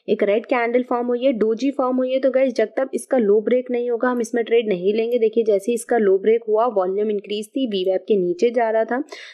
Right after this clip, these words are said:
तो देखिए इस तरीके से यहाँ पर हम ट्रेड ले सकते थे और इसमें हमको ईजी प्रॉफिट होता,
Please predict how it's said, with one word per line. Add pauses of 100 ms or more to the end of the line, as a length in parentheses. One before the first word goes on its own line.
(100)
तो
देखिए
इस
तरीके
से
यहाँ
पर
हम
ट्रेड
ले
सकते
थे
और
इसमें
हमको (100)
ईजी
प्रॉफिट (360)
होता,